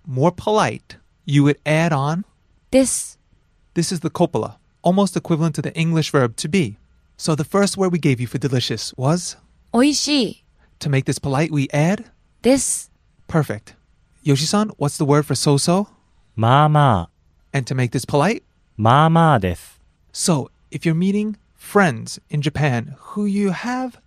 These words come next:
Speaker 1: a semi-intimate relationship with, and it's kind of a formal situation, or you're meeting people for the first time, you would want to add
Speaker 2: This.
Speaker 1: But if it's a very intimate friend, someone you've known for a long time,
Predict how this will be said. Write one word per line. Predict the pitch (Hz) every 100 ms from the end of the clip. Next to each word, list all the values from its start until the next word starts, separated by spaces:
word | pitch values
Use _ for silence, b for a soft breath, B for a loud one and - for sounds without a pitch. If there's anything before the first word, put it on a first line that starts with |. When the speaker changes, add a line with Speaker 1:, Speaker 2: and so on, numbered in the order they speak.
| -
Speaker 1:
a | 165
semi-intimate | - 240 226 170 160 147 135 127
relationship | 123 117 120 - 113
with, | - 107 _ b b b
and | - 147 151 151
it's | 156
kind | - 208
of | 190
a |
formal | - 185 170
situation, | 156 143 151 135 - 185 - -
or | 185 160
you're | 139
meeting | 139 151 143
people | 170 151
for | 143
the | 135
first | - 175 165
time, | 151 127 120 135 b b b b
you | 151
would | 151
want | 147 165
to | 170 -
add | 135 135 - _
Speaker 2:
This. | 254 269 - - - _ _ _ _
Speaker 1:
But | 196 160 - - _ _ -
if | 147
it's | 151
a |
very | 151 175 175
intimate | 170 175 156 151
friend, | - 147 160 190 _ -
someone | - 165 156
you've | 135
known | 156 160
for | -
a | 143
long | 143 143
time, | 147 139 160 220